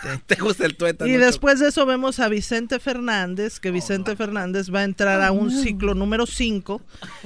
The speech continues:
Speaker 2: Ese ciclo número cinco viene bastante favorable para él, pero en lo que viene siendo el primer semestre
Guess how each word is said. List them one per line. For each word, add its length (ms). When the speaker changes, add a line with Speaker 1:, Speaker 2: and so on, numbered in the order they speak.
Speaker 2:
Ese 260
ciclo 340
número 300
cinco 400
viene 360
bastante 960
favorable 720
para 320
él, 160
pero 460
en 220
lo 140
que 100
viene 280
siendo 320
el 80
primer 540
semestre 760